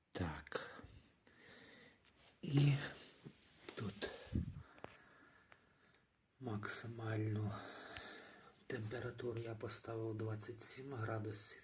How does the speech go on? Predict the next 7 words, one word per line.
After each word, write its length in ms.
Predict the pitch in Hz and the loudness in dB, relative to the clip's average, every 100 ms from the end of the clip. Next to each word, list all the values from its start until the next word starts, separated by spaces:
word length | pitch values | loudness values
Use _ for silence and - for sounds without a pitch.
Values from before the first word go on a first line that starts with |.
| - | -8
і 120 | 127 | -4
мінімальну 720 | 113 110 110 113 123 131 123 117 | -2 0 0 0 0 -2 -6 -6
двадцять 680 | 113 110 117 - 120 - | -2 -2 -2 -2 -4 -4
три. 220 | - 107 101 - - - - - - - | -8 -8 -10 -16 -20 -18 -18 -18 -20 -8
Тобто, 440 | 107 - 107 104 104 - - - - - - - - _ - _ _ | -8 -4 0 0 0 -12 -20 -20 -20 -20 -20 -20 -20 _ -20 _ _
коли 360 | - 123 107 104 | 0 4 4 4
кільчеватор 760 | 104 104 101 104 95 95 101 | 2 0 2 2 2 0 -2